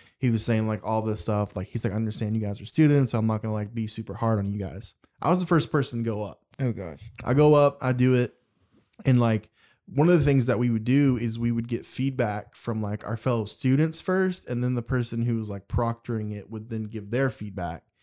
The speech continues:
Speaker 1: And so everyone that was in the room was, like, giving their feedback, and they're like, "Oh, it was so good." And one of the girls that was in there, she was like, "I'm, like," she was like, "I know, like, we're just doing this for, like,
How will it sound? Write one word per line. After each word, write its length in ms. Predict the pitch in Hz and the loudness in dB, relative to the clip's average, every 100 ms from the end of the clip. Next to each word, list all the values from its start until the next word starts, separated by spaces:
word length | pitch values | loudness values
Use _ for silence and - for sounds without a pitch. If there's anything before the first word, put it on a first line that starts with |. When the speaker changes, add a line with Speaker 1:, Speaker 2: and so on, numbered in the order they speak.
| - - _ - | -20 -20 _ -6
Speaker 1:
And 140 | 120 | -2
so 80 | 117 | 0
everyone 380 | 123 147 147 139 | 2 2 2 2
that 160 | 113 | 0
was 120 | 113 | 0
in 120 | 113 110 | 0 0
the 80 | |
room 440 | 104 131 165 151 135 | 0 2 4 4 2
was, 140 | 117 | -2
like, 140 | 107 110 | -8 -8
giving 200 | 120 110 | -8 -8
their 120 | 104 | -8
feedback, 420 | - 139 131 127 | -8 -4 -2 -2
and 80 | 120 | -2
they're 80 | 117 | -4
like, 140 | 117 | -2
"Oh, 160 | 160 165 | 0 0
it 60 | 170 | 0
was 120 | 170 | -2
so 160 | 170 | -2
good." 240 | 151 147 135 | 2 2 2
And 180 | 120 120 | 0 0
one 120 | 139 | 0
of 100 | 156 | 2
the 100 | 135 | 0
girls 460 | 123 120 120 117 117 | 2 2 2 0 -2
that 160 | 107 | -2
was 140 | 104 113 | -2 -4
in 80 | 151 | -6
there, 160 | 135 | -6
she 160 | 127 143 | -6 -10
was 100 | 139 | -12
like, 220 | 135 - _ _ _ _ - | -14 -16 _ _ _ _ -4
"I'm, 280 | 139 139 135 | 0 2 0
like," 300 | - 131 104 - | -2 -4 -4 -8
she 180 | - 160 | -6 -4
was 120 | 151 | -2
like, 200 | 120 117 - - - | -4 -6 -14 -12 0
"I 100 | 151 | 4
know, 220 | 160 190 | 6 6
like, 220 | 185 151 | 4 4
we're 100 | 143 | 2
just 220 | 160 160 | 0 -4
doing 180 | 139 139 | 0 0
this 140 | 156 | 0
for, 160 | 151 151 | -2 -4
like, 340 | 131 117 110 | -2 -4 -6